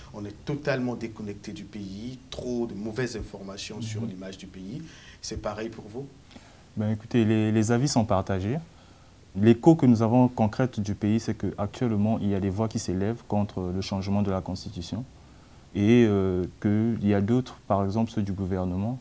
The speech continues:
Speaker 2: qui sont favorables au changement de la Constitution. Donc, au niveau de la diaspora, nous avons des avis partagés. Et l'écho que nous avons du pays, c'est que le pays traverse apparemment une période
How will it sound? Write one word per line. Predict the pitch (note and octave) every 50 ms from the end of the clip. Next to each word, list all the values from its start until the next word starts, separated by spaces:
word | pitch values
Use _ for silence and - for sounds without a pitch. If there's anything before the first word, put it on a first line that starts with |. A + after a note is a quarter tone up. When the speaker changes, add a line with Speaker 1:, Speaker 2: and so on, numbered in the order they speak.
| - -
Speaker 2:
qui | - G2
sont | - - A2 A2+ A2+
favorables | - - G2 F2+ F#2 F#2 F2+ G2+ A2+ A#2 A#2 A2
au | F#2+ F#2 F#2 F#2
changement | F2+ - G2 F#2+ F#2 F#2+ F#2+ G2+ G2+
de | F#2+
la | F2+ F#2 F2+
Constitution. | - F2+ F2+ - - E2 F2+ F2+ - - F#2 F2 F2+ - - - - - - - - -
Donc, | G2+ A2+ A2 G#2+ G#2+ - -
au | - A2 A2+
niveau | A2+ A#2 A2 A#2+ C3+
de | C3 A#2+
la | G#2+ G#2 G#2 G2+
diaspora, | F2+ G#2 G2+ - - - F#2+ F#2 G#2 A#2
nous | B2+ A#2 G2+ G2+
avons | F#2 F#2+ G#2 A2 A#2 A#2+ A2+ -
des | D#2+ F#2+ F#2+ F#2 F2 G2
avis | F#2+ F2+ G2+ G#2
partagés. | - - F#2 F2+ F2+ - F2 F2+ F2 F2+ F2+ - - - - - - - - - - - - - -
Et | G2 G2+ G#2+ A2+ A2
l'écho | G2 G#2 G#2 - - B2
que | B2 B2
nous | G#2 G2+ F#2+ G2+
avons | F#2+ G2+ A2+ A2
du | G2+ F2+
pays, | - F#2+ F#2+ G#2+
c'est | G#2+ - A2 G#2
que | - F#2+
le | F#2+ F#2+
pays | F2 - F#2+ F#2+ G#2 A2+ A2+ A#2 A#2 -
traverse | - - F#2+ F#2 F#2 F2+ G#2+ A2 A2+ A2+ - - -
apparemment | G2 G2 - - F2+ F#2 F#2+ F2+ F2+ G2+ A2+ A#2 A#2 - -
une | A2+ G#2+ G#2 G#2 G2 F#2+ F#2 F2 F2 E2 -
période | G2+ G2 F#2 G2 G#2 G#2+ A2+ A2+